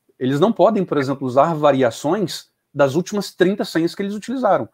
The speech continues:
Porque com uma técnica de dicionário, seria facilmente possível quebrar as senhas desses servidores em pouquíssimo tempo. Inclusive, eu coloco aqui uma imagem pra vocês, pra vocês refletirem sobre isso. Uma senha, a senha hoje, a senha mais comum no mundo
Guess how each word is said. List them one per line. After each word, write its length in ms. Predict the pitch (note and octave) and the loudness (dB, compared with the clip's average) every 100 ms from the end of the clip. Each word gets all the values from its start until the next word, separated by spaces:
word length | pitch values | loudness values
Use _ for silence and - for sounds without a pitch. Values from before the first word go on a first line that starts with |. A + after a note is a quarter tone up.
| _ _ _ - | _ _ _ -12
Porque 240 | C#3+ E3+ | -4 -4
com 140 | E3 | -2
uma 100 | F3+ | -4
técnica 420 | E3+ G3 A3+ A#3 G3+ | 0 -2 -2 -4 -4
de 100 | F3 | -6
dicionário, 580 | - B2 B2 G3 C3+ A#2 - | -4 -2 0 0 -2 -8 -14
seria 240 | B2+ D3 | -8 -6
facilmente 560 | - F#3+ - G3+ E3 - | -6 -8 -6 -6 -6 -8
possível 320 | - C#3+ D3 | -6 -4 -4
quebrar 380 | - D#3 C3 C#3+ | -4 2 4 4
as 100 | - | 0
senhas 260 | B2 B2 | -2 -2
desses 160 | A#2+ - | -2 -2
servidores 480 | C#3 D3+ C#3 D#3 - _ - | -2 2 2 2 -14 _ -4
em 140 | F3 | -2
pouquíssimo 480 | E3 G3 F#3+ - A#3 | 0 -2 -2 -4 -2
tempo. 340 | F#3 F3 - | 2 2 0
Inclusive, 380 | A2+ A#2 A#2+ D3 | -6 -4 0 2
eu 60 | F#3 | 4
coloco 420 | F#3+ D3+ E3+ C#3+ | 4 4 4 0
aqui 220 | - B2+ | 0 0
uma 100 | B2+ | 2
imagem 340 | A2+ A2+ A2+ A2+ | 2 2 0 -4
pra 140 | G#2 | -6
vocês, 420 | G#2 D3+ E3+ - _ _ _ - | -2 0 0 -2 _ _ _ -2
pra 100 | C#3 | 0
vocês 280 | C3+ D#3 C#3+ | 2 2 2
refletirem 520 | D#3+ F#3 - F#3 D#3+ | 4 4 4 4 4
sobre 260 | B2+ B2+ A#2 | 2 2 2
isso. 260 | G2+ - _ _ _ _ _ - | 0 -12 _ _ _ _ _ -4
Uma 140 | D#3 | -2
senha, 280 | D#3 G3+ G#3 D#3 | 0 -2 0 -2
a 100 | D3 | -2
senha 400 | A3 C4 A3+ - | 0 0 0 4
hoje, 460 | F3 A#3 A3 A3 - - | 6 4 0 -6 -8 -6
a 80 | E3 | -6
senha 260 | - G#3+ | -4 -2
mais 220 | F3+ A#3 - | -2 -4 -4
comum 340 | A3+ F#3+ F#3 | -2 0 0
no 80 | A3+ | 2
mundo 480 | F#3+ A3 A#3 A#3+ | 2 2 2 0